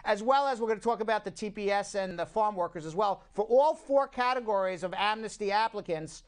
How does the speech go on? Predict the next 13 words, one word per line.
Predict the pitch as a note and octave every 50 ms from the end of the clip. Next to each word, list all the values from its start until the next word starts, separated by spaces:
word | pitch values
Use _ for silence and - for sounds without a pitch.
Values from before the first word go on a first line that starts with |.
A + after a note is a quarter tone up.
| - - - - -
you | F#3 G#3 G3+
just | G3 C4+ B3+ A3+
need | B3+ C4+ C4 B3
one | A3 G3+ A3 B3+ D4 D4+
applicant | D4 D4+ D4+ D4+ D4 C#4+ B3 C#4+ C#4 C#4
in | C4+
the | B3+ -
family | - - C4 C4+ C#4 C4+ C4 B3+
to | A3+
qualify, | G3+ - A#3+ B3+ B3 B3 B3 A#3+ - A3+ G#3+ G#3+ G#3+ G#3 G#3 - - _
and | - F#3 G3+
everybody | G#3+ G#3 G#3 G3+ F#3 G3+ F#3+ F#3+ F3+
does. | E3+ F3+ F3+ E3+ D#3 - - -